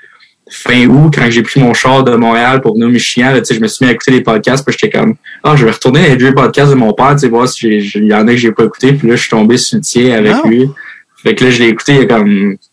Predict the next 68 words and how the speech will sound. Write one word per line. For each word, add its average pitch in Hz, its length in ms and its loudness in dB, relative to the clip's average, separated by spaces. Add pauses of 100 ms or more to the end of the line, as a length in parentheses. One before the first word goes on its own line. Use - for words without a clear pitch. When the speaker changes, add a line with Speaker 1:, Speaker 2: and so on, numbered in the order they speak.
(280)
Speaker 1:
en, 104 560 -6 (160)
en 104 280 -4
août, 123 220 2
là, 117 480 2
en - 20 2
août, 135 340 2
août 151 140 4
de 143 140 4
cette - 180 -2
année, 120 240 0
l'année 123 220 0
passée. 123 520 0
Fait 123 120 2
que 117 100 -4
là, 113 420 0 (520)
c'est, 113 200 0
c'est 107 120 -2
drôle, 110 200 2
tu - 80 0
m'as 107 120 2
texté 107 320 -2
là, 107 160 0
là. 110 160 -4 (140)
Speaker 2:
Mais 117 260 -8
non, 147 360 0
c'est 143 160 -8
donc 180 120 0
bien 190 100 0
drôle. 202 260 0
Euh, 135 320 0
t'as, 143 380 0
t'as-tu, 202 600 -2
euh, 127 240 2
tu 117 100 -6
sais, - 100 -10
c'était 147 140 -4
quand 123 100 0
même 165 100 0
un - 20 -2
podcast 143 420 -4
de, 120 240 -2
je 113 60 -6
sais - 100 -14
pas, 135 140 -2
une 127 120 -4
heure, 135 120 0
une 143 60 -2
heure 127 80 -2
et 123 80 -4
demie. 143 280 -4
Tu - 80 -18
sais, 160 40 -4
on 135 100 -4
part, 131 300 -2
on 117 80 -4
part 131 160 -2
de 123 60 -4
toute 143 180 -6
la 143 80 -6
carrière 123 200 -4
de 127 100 -8
ton 107 160 -10
père, 143 240 0
tu 160 120 -6
sais. 160 80 -4 (1120)
Tu - 40 -12
sais, 180 260 2
euh, 117 180 -2